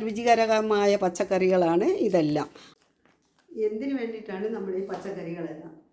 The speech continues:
കട്ട് ചെയ്ത് ഇങ്ങനെ വെച്ചിരിക്കുന്നത്? അപ്പോൾ നമ്മൾ പറഞ്ഞില്ലേ, എളുപ്പ-, എളുപ്പത്തിന് വേണ്ടിയിട്ടാണ്. അപ്പോഴേ ഈ കവറിനകത്ത്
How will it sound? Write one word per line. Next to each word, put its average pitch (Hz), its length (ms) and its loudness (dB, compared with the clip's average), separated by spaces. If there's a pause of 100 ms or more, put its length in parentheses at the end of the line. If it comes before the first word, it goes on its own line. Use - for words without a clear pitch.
(380)
കട്ട് 302 180 -8
ചെയ്ത് 254 200 -6
ഇങ്ങനെ 233 200 0
വെച്ചിരിക്കുന്നത്? 170 640 -10 (180)
അപ്പോൾ 247 200 -10 (240)
നമ്മൾ 269 260 -8
പറഞ്ഞില്ലേ, 247 400 -2 (160)
എളുപ്പ-, 226 520 -8
എളുപ്പത്തിന് 240 400 -4
വേണ്ടിയിട്ടാണ്. 156 500 -10 (720)
അപ്പോഴേ 269 280 -6 (180)
ഈ - 20 -4 (140)
കവറിനകത്ത് 277 640 -4